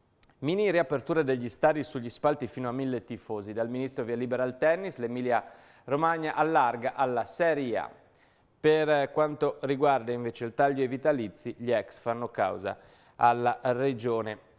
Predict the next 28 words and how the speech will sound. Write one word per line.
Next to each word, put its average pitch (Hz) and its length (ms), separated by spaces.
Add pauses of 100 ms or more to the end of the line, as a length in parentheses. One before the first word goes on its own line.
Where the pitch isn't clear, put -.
(140)
Andiamo 202 320
all'interno 139 680
delle 101 220
pagine 107 500
del 110 400
Gazzettino 135 640
per 120 560 (200)
approfondire 135 680
alcuni 135 460
di, 131 240
eh, 127 200
questi 135 540
temi. 131 500 (480)
Proprio 147 300
sulla 143 760
questione 139 420
contagi, 110 800
con 113 160
i 113 40
numeri 120 320
che 113 140
risalgono, 143 640
il 110 80
governo 113 460
è 95 40
pronto 107 380
a 107 40
nuove 104 360